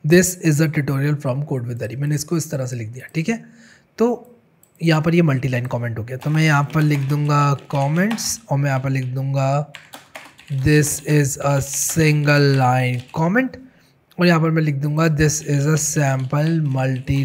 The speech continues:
line comment and a tutorial from Code with Harry", ठीक है। तो मैं इसको रन करूँगा तो obviously कोई एरर नहीं आएगा क्योंकि यहाँ पर मैंने सब कमेंट्स के अंदर डाला हुआ है, ठीक है। तो दो तरह के कमेंट्स, सिंगल लाइन कमेंट्स, मल्टी लाइन कमेंट्स। Sometimes comments are used to prevent execution of some lines of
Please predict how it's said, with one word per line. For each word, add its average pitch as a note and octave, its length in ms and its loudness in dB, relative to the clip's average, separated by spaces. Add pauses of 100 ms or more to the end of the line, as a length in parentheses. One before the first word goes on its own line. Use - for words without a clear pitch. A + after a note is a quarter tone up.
line B2+ 340 -2 (140)
comment C#3 420 -2 (720)
and E3 240 2
a D#3+ 60 -8
tutorial C#3+ 420 0
from C#3 240 -2
Code A#2+ 220 -2
with A2+ 160 -4
Harry", A#2 200 -4
ठीक D#3+ 140 0
है। F#3 100 0 (360)
तो G3 80 -2
मैं G#3+ 60 4
इसको G#3 140 4
रन G3 180 4
करूँगा C#3+ 240 0
तो D#3+ 180 -2
obviously C3+ 320 -4
कोई D3 160 -6
एरर C3 200 -4
नहीं C3+ 360 -4
आएगा B2+ 240 -4
क्योंकि D3+ 360 -4
यहाँ D3+ 340 0
पर D#3+ 260 -2
मैंने D3 500 -2 (420)
सब G#3+ 280 2
कमेंट्स E3+ 340 -2
के F3 80 -2
अंदर D#3 160 0
डाला A2 240 -2
हुआ A#2+ 160 -8
है, C3 60 -8
ठीक E3 180 -2
है। F3+ 100 0 (280)
तो F3 80 4
दो F3+ 180 6
तरह G3 160 4
के G3+ 80 0
कमेंट्स, G3 340 -2
सिंगल D#3+ 340 0
लाइन E3 180 0
कमेंट्स, E3 420 -6 (120)
मल्टी C#3+ 240 -2
लाइन C#3+ 160 -2
कमेंट्स। D3+ 500 -4
Sometimes G3+ 360 -4
comments F3+ 380 -6
are F#3 120 -4
used E3+ 200 -4
to F3+ 80 -10
prevent E3 320 -4
execution D3 460 -4
of E3+ 100 -8
some D#3 200 -4
lines C3+ 240 -4
of C3 80 -6